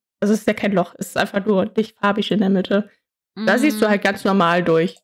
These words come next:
Speaker 1: Du siehst zwischendurch eventuell so einen kleinen bunten Rand. Wenn sich die Kontaktlinse, die bewegt sich ja immer so ein bisschen auf dem Auge.
Speaker 2: Ja.
Speaker 1: Ähm, da siehst du zwischendurch dann mal, keine Ahnung, blau, grün, lila durchblitzen.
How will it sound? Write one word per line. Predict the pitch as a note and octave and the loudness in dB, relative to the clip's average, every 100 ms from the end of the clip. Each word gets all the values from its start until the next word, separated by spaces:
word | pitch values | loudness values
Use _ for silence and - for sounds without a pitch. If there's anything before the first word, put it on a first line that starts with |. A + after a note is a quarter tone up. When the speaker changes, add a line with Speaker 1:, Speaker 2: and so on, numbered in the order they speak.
| _ | _
Speaker 1:
Du | - | -4
siehst | F#3 A#3 - | 0 0 0
zwischendurch | B3 A#3+ G#3+ A3 B3 | -2 0 0 0 2
eventuell | G#3+ A3+ A3 G#3 | 2 2 2 0
so | G#3+ | 0
einen | F#3 | -2
kleinen | - G#3+ G#3 G#3 | -2 0 2 2
bunten | A3 G3 - | 2 0 -2
Rand. | G#3 F3 B3 F#4+ - _ _ _ - | -2 2 2 0 -8 _ _ _ -4
Wenn | F#3+ | 0
sich | G#3+ | 0
die | G3+ | -2
Kontaktlinse, | - G#3 G3+ G#3 G#3+ A3 G#3+ | -4 -2 -2 0 0 2 2
die | |
bewegt | E3+ E3+ F#3 F#3+ | 0 0 -2 -2
sich | - | -4
ja | E3+ | 0
immer | F#3 | 2
so | F#3 | 2
ein | G3 | 0
bisschen | F#3+ G#3 | 0 0
auf | F#3+ | 0
dem | - - | -2 0
Auge. | F#3+ A#3+ F#4 - _ _ _ | 0 2 -2 -4 _ _ _
Speaker 2:
Ja. | A3 G#3+ G3+ _ - | -10 -10 -10 _ 0
Speaker 1:
Ähm, | G#3 G#3+ G3 - _ _ - | 2 4 2 -2 _ _ -4
da | G#3 | 2
siehst | A3+ A#3 | 2 0
du | A#3 | -2
zwischendurch | G#3+ - G3 F#3+ | -2 -2 0 0
dann | - F3+ | 2 2
mal, | F3 E3+ | 2 2
keine | E3 - - | -2 -4 -2
Ahnung, | E3 E3+ F#3 _ | 0 0 -2 _
blau, | - E3+ F3 F3 | -2 2 2 0
grün, | - F3 F#3 F3+ F#3 - _ - | -4 0 2 2 0 -4 _ -2
lila | F3+ F3+ | 2 2
durchblitzen. | E3+ F#3+ A#3 C4+ C4 - - | 2 0 0 0 -2 -2 -6